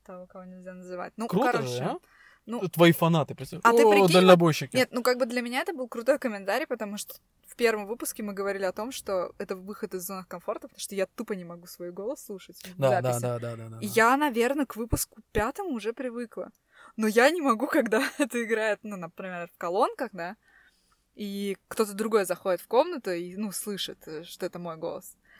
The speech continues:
Speaker 1: Я
Speaker 2: Тебе
Speaker 1: себя в
Speaker 2: неловко?
Speaker 1: науш-, да.
Speaker 2: <laughs>
Speaker 1: Тебе тоже неловко?
Speaker 2: Ну
Speaker 1: Или
Speaker 2: да.
Speaker 1: ты не слушаешь?
Speaker 2: Не, ну я, я, у меня нет времени на переслушивание. Я слушаю только на монтаже, все.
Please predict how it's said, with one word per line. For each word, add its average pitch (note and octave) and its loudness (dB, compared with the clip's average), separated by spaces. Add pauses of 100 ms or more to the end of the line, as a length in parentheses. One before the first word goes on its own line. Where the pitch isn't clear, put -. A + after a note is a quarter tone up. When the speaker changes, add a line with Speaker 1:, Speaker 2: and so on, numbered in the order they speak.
(120)
Speaker 1:
Я A3 4
Speaker 2:
Тебе - 0
Speaker 1:
себя A#3 8
в D3 10
Speaker 2:
неловко? A#3+ 10
Speaker 1:
науш-, C3+ 2
да. G3 2 (380)
Speaker 2:
<laughs> F3 4
Speaker 1:
Тебе D#4 8 (140)
тоже D#4 6
неловко? B3 -4
Speaker 2:
Ну F3 -4
Speaker 1:
Или F#3 -4
Speaker 2:
да. - -2
Speaker 1:
ты A3+ -6
не G#3+ -12
слушаешь? - -18
Speaker 2:
Не, G3 6
ну E3+ 8
я, F3 8
я, F3 8
у C#3+ -12
меня D#3+ 2
нет D#3 -2
времени C3 0 (120)
на C3 -6
переслушивание. B2 -8
Я B2+ -4
слушаю D3+ -8
только C3+ -6
на A#2+ -10
монтаже, A2+ -10
все. - -18